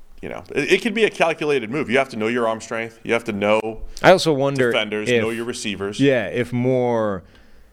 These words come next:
Speaker 2: I don't know if, like, matchup zone coverage is changing the rules. You know, it's sort of bringing defenders out of an area where they were usually just sort of
Speaker 1: That's a
Speaker 2: spot
Speaker 1: good
Speaker 2: dropping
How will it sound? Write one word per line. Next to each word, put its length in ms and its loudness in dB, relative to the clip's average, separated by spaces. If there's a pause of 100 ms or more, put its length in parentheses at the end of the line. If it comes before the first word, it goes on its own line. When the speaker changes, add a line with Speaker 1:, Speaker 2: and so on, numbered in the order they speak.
(180)
Speaker 2:
I 60 6
don't 100 6
know 100 4
if, 100 -2
like, 180 2
matchup 640 0
zone 560 0
coverage 500 0
is 140 -8
changing 500 0
the 60 0
rules. 580 0
You 60 -4
know, 100 0
it's 120 -4
sort 120 0
of 220 -8
bringing 340 2
defenders 560 0
out 240 0
of 200 -6
an 120 -2
area 320 2
where 140 -2
they 100 -2
were 140 0
usually 380 -2
just 260 -2
sort 120 -2
of 100 -4
Speaker 1:
That's 160 -8
a 20 -6
Speaker 2:
spot 220 4
Speaker 1:
good 40 -8
Speaker 2:
dropping 240 2